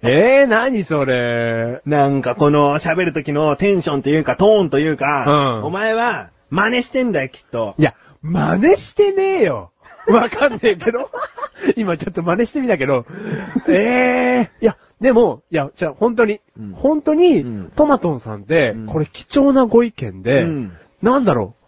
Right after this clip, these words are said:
Speaker 1: 初めて本当に言われたじゃないですか。
Speaker 2: うん。ちょっともう、区別つけるためにお前語尾にホモつけろよ。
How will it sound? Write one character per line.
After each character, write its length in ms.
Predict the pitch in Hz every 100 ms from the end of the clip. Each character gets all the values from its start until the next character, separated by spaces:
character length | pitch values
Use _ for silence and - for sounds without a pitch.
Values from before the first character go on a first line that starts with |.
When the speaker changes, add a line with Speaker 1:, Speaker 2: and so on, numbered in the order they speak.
| _
Speaker 1:
初 320 | - 277 330
め 120 | 320
て 80 | 202
本 260 | 180 170 165
当 120 | 165
に 100 | 156
言 80 | 160
わ 80 | 160
れ 100 | 160
た 220 | - 165
じ 80 | 139
ゃ 60 |
な 100 | 117
い 40 | 107
で 60 |
す 120 | 95
か。 160 | 113 104
Speaker 2:
う 20 |
ん。 40 | 101
ち 80 |
ょ 40 | 156
っ 20 |
と 120 | 143
も 360 | 139 120 104 95
う、 40 | 85
区 160 | 233
別 300 | 311 202 139
つ 100 | -
け 60 | 180
る 100 | 165
た 100 | 120
め 100 | 107
に 60 | 98
お 40 |
前 120 | 123
語 140 | 139 147
尾 100 | 302
に 120 | 147
ホ 160 | 104 233
モ 140 | 202
つ 140 | -
け 160 | - 370
ろ 120 | 117
よ。 260 | 90 85